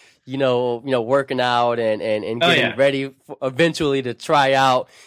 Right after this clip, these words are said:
Speaker 1: and to submit that video. You know, what, what did that look like for you? Um, A, working out and, and preparation, and then B,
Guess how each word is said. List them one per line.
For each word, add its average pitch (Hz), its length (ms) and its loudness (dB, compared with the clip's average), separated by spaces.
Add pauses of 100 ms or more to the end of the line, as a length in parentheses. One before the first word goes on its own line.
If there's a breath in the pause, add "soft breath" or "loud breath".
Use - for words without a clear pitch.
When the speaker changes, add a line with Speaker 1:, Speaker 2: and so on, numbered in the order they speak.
Speaker 1:
and 143 100 -8
to 143 80 -10
submit 135 340 -2
that 123 240 2
video. 127 480 0
You 123 120 -6
know, 113 120 -4
what, 147 340 2 (380 soft breath)
what 180 160 0
did 180 100 0
that 165 160 4
look 151 220 0
like 143 240 2
for 131 220 -10
you? 131 520 0
Um, 110 540 -2 (100)
A, 139 220 2
working 123 420 0
out 120 260 0
and, 110 200 -6
and 123 160 -4 (140)
preparation, 131 840 0
and 117 200 -6
then 117 240 -2
B, 131 580 2